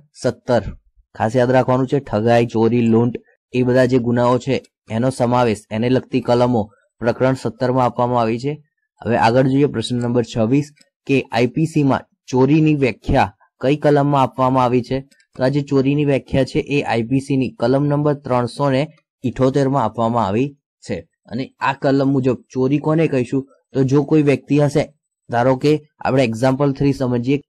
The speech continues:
આ જે એ વ્યક્તિ છે એ કોઈ બી વ્યક્તિના કબજામાં રહેલી વસ્તુ એની જાણ વગર, એને છેતરીને કે પછી એને ખબર ના પડે એ રીતે એ વ્યક્તિ પોતાના જોડે રાખી લે અથવા તો પોતાના જોડે મેળવી લે, તો આપણે એને ચોરી કરી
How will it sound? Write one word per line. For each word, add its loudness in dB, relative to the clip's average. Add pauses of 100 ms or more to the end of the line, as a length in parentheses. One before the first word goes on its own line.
આ 2
જે 2
એ 0
વ્યક્તિ 2
છે 2
એ 2
કોઈ 0
બી 2
વ્યક્તિના 2
કબજામાં 0
રહેલી 2
વસ્તુ -2 (340)
એની 2
જાણ 2
વગર, 2
એને -4
છેતરીને 0
કે -4
પછી -4
એને -2
ખબર 0
ના 0
પડે 0
એ 0
રીતે 0 (220)
એ 2
વ્યક્તિ 2
પોતાના 2
જોડે 2
રાખી 0
લે 2
અથવા 0
તો -2
પોતાના -2
જોડે 0
મેળવી 2
લે, -2 (260)
તો -2 (440)
આપણે 0
એને 0
ચોરી 2
કરી -4